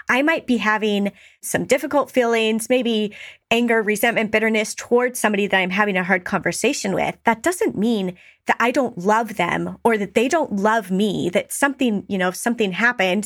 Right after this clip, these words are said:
that there isn't still that mutual respect or understanding, but that we get to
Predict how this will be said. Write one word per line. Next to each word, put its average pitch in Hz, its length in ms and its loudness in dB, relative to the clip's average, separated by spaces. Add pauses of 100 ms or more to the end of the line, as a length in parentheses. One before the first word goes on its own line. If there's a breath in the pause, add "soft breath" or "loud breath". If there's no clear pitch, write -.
that 208 200 0 (540 loud breath)
there 233 140 4
isn't 269 340 0
still 226 360 0
that 208 160 0
mutual 208 340 0
respect 190 480 -2
or - 120 0
understanding, 185 680 -2
but 233 180 -2
that 180 360 -2
we 202 240 -2
get 196 200 -2
to 190 500 0